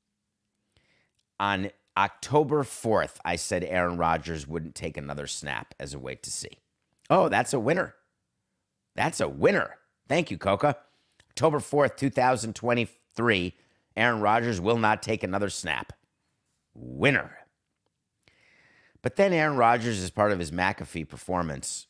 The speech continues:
he talked about his coaching staff. One thing when we're firing managers, which we did quite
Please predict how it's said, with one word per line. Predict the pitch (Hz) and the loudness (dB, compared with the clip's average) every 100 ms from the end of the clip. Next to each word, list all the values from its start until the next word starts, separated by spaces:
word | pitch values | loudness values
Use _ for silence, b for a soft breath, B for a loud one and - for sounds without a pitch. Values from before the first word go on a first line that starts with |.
| _ - | _ -12
he | 95 | -12
talked | - 95 95 | -2 -2 -2
about | 78 85 78 | -4 -4 -4
his | - | -8
coaching | - 85 71 60 | -8 -8 -10 -14
staff. | - 50 55 - - _ _ _ _ _ _ _ _ b b b b b b b _ - | -14 -12 -12 -14 -20 _ _ _ _ _ _ _ _ b b b b b b b _ -2
One | 175 247 202 | 2 2 0
thing | - 147 143 | 0 2 2
when | 131 117 | 0 0
we're | 131 | -2
firing | - 117 117 117 113 | 0 2 4 2 2
managers, | 104 104 107 113 113 - - _ _ _ _ - | 0 0 -2 -4 -4 -10 -14 _ _ _ _ -6
which | 95 - | -6 -2
we | 113 | -4
did | 98 101 101 - _ - | 2 2 2 -4 _ -4
quite | 131 170 | 0 0